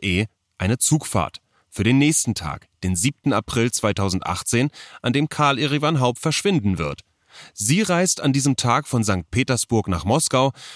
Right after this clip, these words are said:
und bucht diesmal kein Ticket für eine Rückfahrt. Macht sie das, um Karl Erivan Haupt dort zu erwarten? Bucht sie keine Rückfahrt, weil sie noch nicht weiß, wie lange sie in Moskau zu tun haben wird?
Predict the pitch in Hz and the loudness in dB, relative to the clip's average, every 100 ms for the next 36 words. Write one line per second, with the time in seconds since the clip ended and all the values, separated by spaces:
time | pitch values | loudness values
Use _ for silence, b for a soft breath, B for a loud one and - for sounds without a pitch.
0 | B - 135 - 165 - - 139 - 151 | B -2 -2 2 0 0 -2 -2 2 0
1 | 151 - 131 123 - 131 143 - 104 117 | -2 -2 0 0 0 -4 -4 -2 -2 0
2 | 131 160 - 85 - - _ _ _ _ | -2 -4 -4 -4 -4 -12 _ _ _ _
3 | 92 - 107 101 101 - 113 98 - 113 | -2 -2 -2 0 -2 -4 -4 -4 -2 0
4 | 110 - 107 107 98 92 101 - 104 95 | 0 0 -2 2 2 2 -2 0 -2 0
5 | - 87 87 80 80 156 208 - _ B | -2 -4 -4 -4 -4 -2 -4 -6 _ B
6 | B B 160 165 - 127 - 180 175 165 | B B 0 0 -2 -4 -2 0 0 -2
7 | - - 127 - B B - 131 127 131 | -4 0 0 0 B B -2 0 2 2
8 | 120 113 120 139 175 - 104 98 104 101 | 0 -2 0 0 0 0 0 2 2 2
9 | 101 95 110 139 - 110 107 - 233 151 | 0 2 0 0 -2 -2 -2 -2 -2 0
10 | 80 78 78 85 - | -2 -2 -2 -4 -4